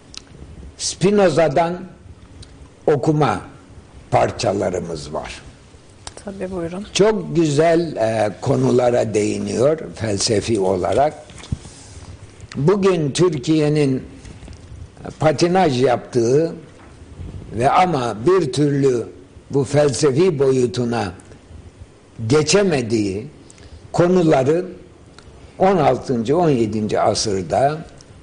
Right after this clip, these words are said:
Speaker 1: Spinoza çözmüştür bu konuları.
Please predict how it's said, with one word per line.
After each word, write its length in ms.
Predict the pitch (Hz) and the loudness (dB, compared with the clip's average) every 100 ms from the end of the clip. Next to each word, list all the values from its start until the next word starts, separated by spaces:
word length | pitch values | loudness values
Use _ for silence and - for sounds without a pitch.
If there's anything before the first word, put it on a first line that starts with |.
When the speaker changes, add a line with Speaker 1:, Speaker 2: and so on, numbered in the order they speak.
| - | -16
Speaker 1:
Spinoza 1040 | - - 127 117 113 92 104 131 147 151 - - - - - | -12 -2 0 2 0 2 2 2 0 -6 -16 -20 -20 -20 -6
çözmüştür 720 | - 127 104 95 87 - 90 76 | 0 2 0 -4 -8 -10 -12 -12
bu 100 | 78 | -12
konuları. 520 | 71 69 65 62 50 | -12 -12 -12 -12 -12